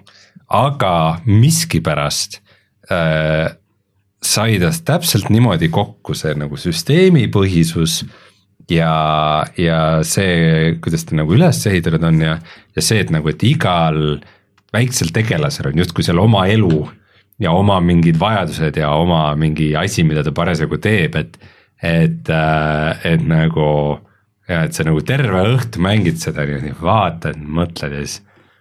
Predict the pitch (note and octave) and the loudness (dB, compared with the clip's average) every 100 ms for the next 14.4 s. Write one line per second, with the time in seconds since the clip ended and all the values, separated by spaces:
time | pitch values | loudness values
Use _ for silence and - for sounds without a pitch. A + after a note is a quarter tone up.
0 | _ - - - F#2 D2 B1+ C#2+ D2+ C2+ | _ -20 -6 -2 0 -2 -4 -4 -2 0
1 | C3+ G2 F2 D2 - - - D#2+ F2+ E2 | 0 2 2 2 0 -2 -4 0 2 2
2 | - G2 E2 D2 D#2 D2+ E2 D#2+ C#2+ D2 | 2 2 4 4 2 0 0 0 0 -2
3 | D2+ - D2+ C2+ A#2 - C#3 - D3+ - | -4 -4 -2 0 0 0 -2 0 0 2
4 | D#3 - - F#2 A#2+ A2+ A2 G2 E2+ F2+ | 0 0 0 2 4 4 4 4 2 2
5 | - - A#2 G#2+ D2+ F2+ F2 E2 C#2+ - | 0 0 0 0 -2 0 2 4 2 0
6 | D#2 D2+ C#2 - - - - E3 - C#3+ | 0 0 -2 -8 -10 -8 -2 -2 0 -4
7 | - D3 - F2 E2 - F2+ E2+ E2 D#2+ | -2 -4 0 -2 -2 0 2 4 4 4
8 | D#2+ E2+ - _ F#2+ F2+ E2 F#2 F2+ F2 | 4 0 -4 _ -2 0 2 2 2 2
9 | E2+ E2 E2 - _ _ _ _ - F#2 | 2 0 -4 -12 _ _ _ _ -4 -2
10 | F#2 G2+ D#3 A2+ E2 E2+ E2 E2 D#2+ D#2+ | 0 2 2 2 0 2 4 6 4 4
11 | D#2+ E2+ - - C3 C3+ E2+ D#2+ D#2+ E2 | 0 -4 -6 0 2 4 2 0 0 0
12 | A2+ A2+ F2+ D#2+ D#2+ C#2+ - - - - | 0 0 -4 -4 -4 -4 -6 -10 -6 -2
13 | F#2 E2 F#2+ A2 F#2+ G2+ F#2 E2 - - | -2 0 2 4 2 2 0 -2 -6 -4
14 | F2+ - - | -4 -6 -14